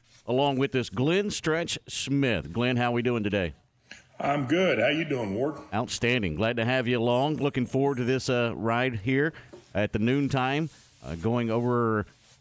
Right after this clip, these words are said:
Speaker 1: whatever we find out that we wanna talk about. <laughs> And it could be anything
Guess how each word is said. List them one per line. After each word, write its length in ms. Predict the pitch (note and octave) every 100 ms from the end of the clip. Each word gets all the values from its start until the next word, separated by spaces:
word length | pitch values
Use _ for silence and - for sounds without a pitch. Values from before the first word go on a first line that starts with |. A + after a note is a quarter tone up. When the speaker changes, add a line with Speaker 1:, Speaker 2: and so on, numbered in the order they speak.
| _ _ _
Speaker 1:
whatever 300 | F#3+ A#3 G3
we 140 | F3+
find 400 | F3 - D#3+ D#3+ D3+
out 240 | D3 -
that 120 | C3+
we 100 | C3+
wanna 180 | C3+ C3
talk 300 | - B2 G#2+
about. 280 | F#2 D#2+ D2+ -
<laughs> 0 | F3+ - A#2 B2+ - D#3 - D#3 B2+ D#3+
And 180 | D3+
it 140 | C3+ -
could 220 | D3+ C3
be 380 | C#3 C#3 C#3 D3+
anything 800 | D3+ D#3 D3 A#2+ - A2 F#2 F2